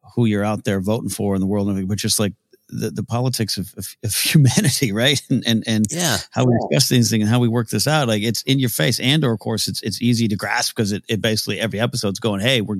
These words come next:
Speaker 1: we're doing this." Um, it's not as, as easy to see in the other stuff, but I, but I think, I, I really do think Bad Batch season two is, is, is on the same level of, uh, in terms of that. I think that would have been something you would have absolutely seen more of, like you said earlier.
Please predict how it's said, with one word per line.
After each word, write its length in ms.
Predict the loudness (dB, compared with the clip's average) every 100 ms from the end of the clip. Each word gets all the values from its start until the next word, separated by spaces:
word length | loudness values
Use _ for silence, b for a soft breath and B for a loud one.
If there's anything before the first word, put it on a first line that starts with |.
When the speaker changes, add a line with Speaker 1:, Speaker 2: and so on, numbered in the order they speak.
| -6
Speaker 1:
we're 120 | -4 0
doing 260 | 0 -2
this." 380 | -2 0 -2 -6 b b b b _
Um, 340 | -8 -6 -6 -8
it's 180 | -10 -6
not 220 | -6 -8 -14 -12
as, 200 | -8 -8 -4
as 160 | -2
easy 220 | 0 0 0
to 100 | 0
see 180 | 0
in 60 | 0
the 100 | 0
other 120 | 0
stuff, 200 | 0 -2
but 100 | -4
I, 60 | -6
but 160 | -6 -6
I 100 | -6
think, 200 | -6 -10 -8
I, 160 | -6 -4
I 20 |
really 260 | -4 -2 -4
do 100 | -4
think 160 | -6 -6
Bad 160 | -4
Batch 160 | -4 -4
season 260 | -6 -6
two 240 | -2 0 0
is, 320 | 0 -6 -12 -6
is, 280 | -6 -4 -4
is 140 | -4 -4
on 240 | -2 -2
the 80 | 0
same 260 | -2 -2
level 300 | 0 0 0
of, 100 | -6 -10
uh, 100 | -12 -6
in 120 | -4
terms 240 | -2 -2 -2
of 80 | -4
that. 220 | -4 -6
I 400 | -14 -20 _ 2
think 120 | 4
that 120 | 4
would 120 | 2 0
have 80 | 2
been 320 | 2 0 -2 _ _ _ _ -6
something 320 | -2 0 2
you 80 | 2
would 120 | 0
have 80 | -2 -4
absolutely 380 | -4 -2 0 2
seen 180 | 2
more 160 | 2 2
of, 100 | 0
like 120 | -2
you 60 | -4
said 200 | -4 -2
earlier. 460 | 0 0 -2 -4